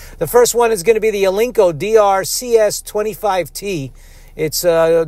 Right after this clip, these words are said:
it's a two twenty standalone F M mobile. Two hundred channels. It operates at fifty watts, twenty watts, and ten watt, uh, output. So you have three selections, L C D screen, D T M F,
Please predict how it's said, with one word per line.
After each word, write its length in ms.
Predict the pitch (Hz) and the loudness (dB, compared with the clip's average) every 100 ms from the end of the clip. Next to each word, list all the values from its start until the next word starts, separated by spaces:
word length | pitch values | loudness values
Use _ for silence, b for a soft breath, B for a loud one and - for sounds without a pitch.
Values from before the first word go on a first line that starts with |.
| 147 | -2
it's 300 | 180 165 151 | -2 -2 -2
a 140 | 170 | -2
two 240 | 151 - 208 | -2 -8 -10
twenty 380 | - 214 208 | -4 -2 -2
standalone 720 | 190 - 214 214 208 190 185 185 | -4 -4 -2 0 2 2 2 0
F 240 | 190 196 | -4 -2
M 160 | 208 190 | -2 -2
mobile. 480 | 180 190 180 160 151 - b b b | 2 2 4 2 0 -10 b b b
Two 200 | - 262 | -6 0
hundred 320 | 240 226 220 | 0 2 0
channels. 500 | - 214 202 196 185 | 2 2 2 0 -2
It 180 | 175 180 | -4 -2
operates 540 | 190 196 196 190 185 185 | 0 0 -2 -2 -4 -4
at 100 | 175 | -4
fifty 380 | - 226 220 | -2 -2 -2
watts, 400 | 202 202 196 185 | 0 2 2 -2
twenty 320 | - - 202 196 | -8 -6 -4 0
watts, 380 | 190 190 180 | 2 2 0
and 120 | 160 139 | -8 -6
ten 280 | 196 202 | -4 -2
watt, 360 | 185 170 160 151 | -2 0 -2 -2
uh, 180 | 156 143 B B B | -4 -4 B B B
output. 480 | 160 196 - 160 147 | -2 -2 0 0 0
So 100 | 151 | -2
you 100 | 156 | -6
have 140 | 160 | -6
three 220 | - 196 190 | -6 -8 -6
selections, 680 | - 170 160 - 160 151 b b | -2 0 0 -4 -10 -10 b b
L 180 | 180 190 | -2 -2
C 180 | - 202 | -2 -6
D 220 | 160 180 | -8 -8
screen, 640 | 160 - 165 160 160 - 131 | -8 -6 -6 -6 -6 -10 -10
D 200 | 170 165 | -10 -10
T 260 | - 175 | -8 -2
M 120 | 160 | -2
F, 280 | 151 147 - | -2 -4 -6